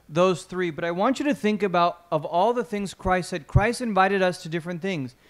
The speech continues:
He said, "Come to me, all you who are heavy laden and burdened, and I will give you rest." That's a great invitation,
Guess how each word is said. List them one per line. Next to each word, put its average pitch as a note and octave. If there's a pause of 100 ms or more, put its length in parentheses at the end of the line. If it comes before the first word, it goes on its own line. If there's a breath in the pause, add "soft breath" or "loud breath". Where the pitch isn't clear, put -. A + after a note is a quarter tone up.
(140 soft breath)
He F3+
said, F3+
"Come G#3
to G3
me, F#3+
all E3+
you F3+
who E3
are D#3+ (160 soft breath)
heavy F3+
laden F3
and E3
burdened, E3
and D#3+
I E3+
will F3
give D#3
you D3+
rest." C3+ (520 soft breath)
That's G#3+
a B3
great G3
invitation, D#3